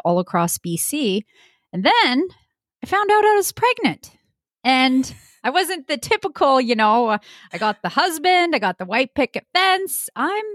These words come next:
you know, gallivanting the beautiful country of Canada. And, uh, I figured that since my mom and dad were, you know, still residing in the little town I grew up in, which, by the way,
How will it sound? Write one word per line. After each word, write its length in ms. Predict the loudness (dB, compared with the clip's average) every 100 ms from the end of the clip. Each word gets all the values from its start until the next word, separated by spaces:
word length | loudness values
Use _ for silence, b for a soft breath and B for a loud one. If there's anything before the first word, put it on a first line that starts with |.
| -14 _ _
you 80 | -2
know, 160 | 0 0
gallivanting 840 | 2 2 4 2 2 0 -2 -2 -6 _ _ _
the 560 | 0 2 2 2 0 -6 _ _
beautiful 340 | 0 0 2 -2
country 380 | 0 -2 0 0
of 100 | 0
Canada. 540 | 0 0 0 -2 -4
And, 340 | -4 -2 -2 0
uh, 280 | 0 0 -4 B B B B B B B B
I 60 |
figured 400 | 0 2 4 2
that 340 | 4 2 2 -2
since 300 | -4 -2 0
my 120 | 0
mom 180 | 2 2
and 100 | 2
dad 280 | 4 2 0 _ _ _
were, 400 | 0 2 0 -2 _ _ -2
you 80 |
know, 160 | 0 0
still 300 | 0 0 2
residing 480 | 2 2 2 2 2
in 160 | 2
the 400 | 0 0 -2 -4 -4
little 500 | -2 0 0 -2 -6
town 300 | -6 -2 0
I 80 | -2
grew 220 | 0 2
up 180 | 2 2
in, 260 | -2 0 -4 _
which, 400 | 0 0 0 -2
by 160 | 0 0
the 80 | 2
way, 320 | 2 2